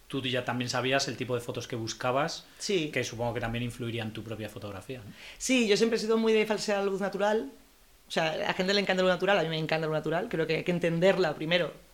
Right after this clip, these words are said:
Speaker 2: para poder falsearla,
Speaker 1: Ujú.
Speaker 2: evidentemente. Pero yo he estado en sitios así como muy oscuros, al final la falseas bastante bien.
Speaker 1: Hmm.
Speaker 2: Y sí tenía muy claro que quería que fueran fotos muy luminosas, lo, bueno,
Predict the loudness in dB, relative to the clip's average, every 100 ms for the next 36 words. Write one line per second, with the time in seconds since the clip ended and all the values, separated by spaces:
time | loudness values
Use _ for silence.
0 | -8 0 2 2 -2 -4 0 0 0 -2
1 | -2 -4 -4 -4 -4 -2 2 0 0 -16
2 | -20 -20 -20 -20 _ -20 0 2 4 4
3 | 4 2 0 -2 -2 -2 -2 -2 -2 -2
4 | -2 -2 -2 -4 -4 -4 -4 -6 -6 -12
5 | -14 -12 -12 -10 -10 -10 -12 -14 -14 -18
6 | -20 -16 -12 -10 -8 -8 -6 -4 0 0
7 | -2 -8 -6 -6 -6 -10 -18 -4 2 4
8 | 6 4 2 2 2 2 4 4 4 6
9 | 6 4 2 0 -2 0 -2 -2 -4 -2
10 | 2 2 2 2 4 4 2 -2 -8 -12